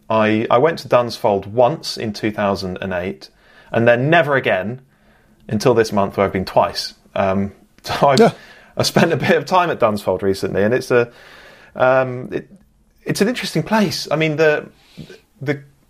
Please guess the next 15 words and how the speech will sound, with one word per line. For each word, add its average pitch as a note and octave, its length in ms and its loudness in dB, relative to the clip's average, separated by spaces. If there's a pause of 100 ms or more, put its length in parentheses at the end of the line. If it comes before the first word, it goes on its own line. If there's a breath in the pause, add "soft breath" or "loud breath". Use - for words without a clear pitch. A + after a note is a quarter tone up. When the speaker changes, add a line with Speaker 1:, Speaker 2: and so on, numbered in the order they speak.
(120)
Speaker 2:
It's - 80 0
Speaker 1:
thing A3 60 8
Speaker 2:
not F3+ 100 6
a - 20 6
Speaker 1:
about - 60 2
the C#3 40 -2
Speaker 2:
great B2 120 4
Speaker 1:
track, A#2 100 2
Speaker 2:
track, G2+ 220 -2
is G2+ 120 0
it? E2 200 -2 (580 soft breath)
Speaker 1:
it's D#3 200 0
not D#3 200 2
brilliant, G#2+ 520 -2
but, - 360 2